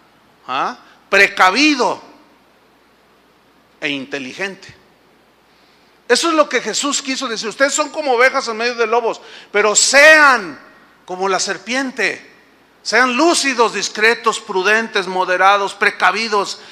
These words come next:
Sean inteligentes en cómo se van a comportar en medio de los lobos, porque se los pueden tragar. Y yo le dije a este hermano que les comenté hace un rato,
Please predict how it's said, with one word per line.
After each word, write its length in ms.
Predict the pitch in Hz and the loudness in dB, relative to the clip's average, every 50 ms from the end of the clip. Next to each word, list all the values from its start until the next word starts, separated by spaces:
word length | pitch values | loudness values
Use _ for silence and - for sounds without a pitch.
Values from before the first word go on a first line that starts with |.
| - - _ | -20 -12 _
Sean 400 | - - - 311 339 339 339 339 | -4 -2 2 4 4 6 6 6
inteligentes 920 | 320 302 285 277 254 240 233 208 240 254 254 254 - 226 214 196 - 208 | 4 4 2 2 0 0 -2 -2 -2 -2 -2 0 2 2 2 2 0 -4
en 240 | 202 190 185 185 | -4 -4 -4 -6
cómo 320 | 180 - 226 226 226 247 233 | -8 -6 -6 -6 -4 -4 -4
se 100 | 220 226 | -2 0
van 140 | 214 220 233 | 0 0 0
a 100 | 226 - | -2 -4
comportar 540 | 208 202 175 - 190 180 - - 208 214 | -6 -10 -8 -8 -10 -10 -4 -2 -2 -2
en 160 | 214 214 208 196 | -2 -4 -4 -6
medio 280 | 202 214 208 214 208 | -6 -6 -4 -6 -6
de 120 | 175 190 175 | -4 -4 -4
los 220 | 170 170 156 143 | -4 -6 -6 -4
lobos, 560 | 175 190 208 208 202 180 156 - - - - _ _ _ _ _ _ _ _ _ _ _ _ | -4 -4 -2 -2 -4 -6 -6 -8 -12 -18 -20 _ _ _ _ _ _ _ _ _ _ _ _
porque 220 | _ 160 - - - | _ -14 -10 -8 -6
se 100 | 180 165 | -6 -6
los 140 | 147 139 | -6 -8
pueden 300 | - - 170 170 170 165 | -8 -8 -6 -6 -6 -10
tragar. 440 | 165 151 147 135 139 151 143 135 - _ _ _ _ _ _ _ _ _ | -10 -10 -10 -8 -8 -8 -10 -10 -16 _ _ _ _ _ _ _ _ _
Y 80 | _ - | _ -8
yo 100 | 156 202 | -6 -4
le 120 | 240 269 | -2 -2
dije 220 | 269 269 254 233 254 | -2 -4 -2 0 0
a 20 | 247 | 0
este 180 | 233 - 247 | 0 0 0
hermano 520 | 233 220 202 202 208 208 208 208 214 208 - | 0 2 4 4 2 2 2 -2 -4 -4 -6
que 100 | 190 170 | -10 -10
les 160 | 156 147 - | -10 -10 -12
comenté 340 | - 165 143 147 135 - 160 | -12 -10 -10 -10 -8 -6 -8
hace 140 | 160 160 | -6 -6
un 100 | 175 165 | -8 -8
rato, 400 | 160 165 175 175 165 - 147 120 | -4 -2 -2 -2 -4 -6 -14 -16